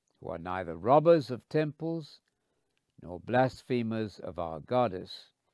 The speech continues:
So then, if Demetrius and the craftsmen with him have a complaint against anyone,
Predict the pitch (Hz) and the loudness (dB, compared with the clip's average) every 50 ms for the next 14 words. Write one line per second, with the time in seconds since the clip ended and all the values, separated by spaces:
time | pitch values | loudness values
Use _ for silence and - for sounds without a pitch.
0 | _ _ _ _ _ _ _ _ _ _ _ - - 196 202 180 190 175 147 120 | _ _ _ _ _ _ _ _ _ _ _ 2 6 6 8 12 12 10 10 10
1 | 110 107 - - 135 135 147 190 233 240 - - - 220 233 220 214 - - - | 2 -4 -4 -2 0 2 4 4 4 4 2 0 0 0 2 2 0 -2 -6 -10
2 | - 117 110 85 - - - - 175 170 170 139 - - - - 139 127 120 117 | -10 -8 -8 -8 -10 -4 2 6 8 8 8 6 2 -12 -8 -6 -4 -2 0 2
3 | 135 151 139 - - 123 110 98 95 87 - _ _ _ _ _ _ _ _ _ | 2 2 2 0 -2 -2 -2 -2 -4 -8 -12 _ _ _ _ _ _ _ _ _
4 | _ _ - 95 90 80 78 76 - - 80 78 - - 160 165 160 147 - 139 | _ _ -12 -10 -10 -8 -10 -12 -12 -14 -18 -4 4 6 6 6 6 4 -2 -6
5 | 110 120 123 120 117 - - 135 127 120 120 117 113 113 113 113 113 113 110 | -2 -2 -2 -2 -2 -4 -2 -2 -2 0 0 0 0 0 0 -2 -4 -8 -10